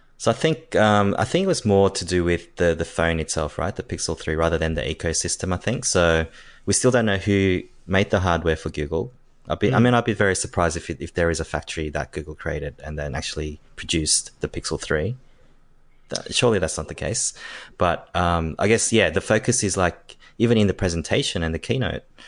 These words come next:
Speaker 1: um, Rick, I can't remember his name, but the guy who presented, he was, he just kept on banging on about this, like,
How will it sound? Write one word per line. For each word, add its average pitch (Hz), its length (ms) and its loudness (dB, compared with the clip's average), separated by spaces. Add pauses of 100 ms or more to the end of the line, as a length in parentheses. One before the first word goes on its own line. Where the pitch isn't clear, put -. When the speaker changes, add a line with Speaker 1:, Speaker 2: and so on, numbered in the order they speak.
(280)
Speaker 1:
um, 82 340 -2
Rick, 92 400 -2 (520)
I - 100 -20
can't 73 120 -2
remember 82 200 -4
his 85 120 -6
name, 113 300 4
but 92 140 2
the 95 60 2
guy 92 180 4
who 92 120 0
presented, 101 440 0
he 95 60 0
was, 90 220 0
he 98 140 -8
just - 220 0
kept 117 220 -4
on 87 140 0
banging 90 280 -2
on 92 80 0
about 76 300 -6
this, - 280 -6
like, 71 300 -12